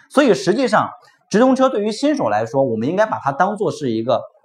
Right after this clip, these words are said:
记住是对新手来说啊，初期的时候，我们更应该去把它当做是一个精准的引流工具，而不是一个单纯的按照点击付费的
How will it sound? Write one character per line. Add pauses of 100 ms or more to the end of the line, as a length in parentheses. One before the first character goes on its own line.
(160)
记
住
是
对
新
手
来
说
啊，
初
期
的
时
候， (300)
我
们
更
应
该
去
把
它
当
做
是
一
个 (140)
精
准
的
引
流
工
具， (340)
而
不
是
一
个 (140)
单
纯
的 (140)
按
照 (100)
点
击
付
费
的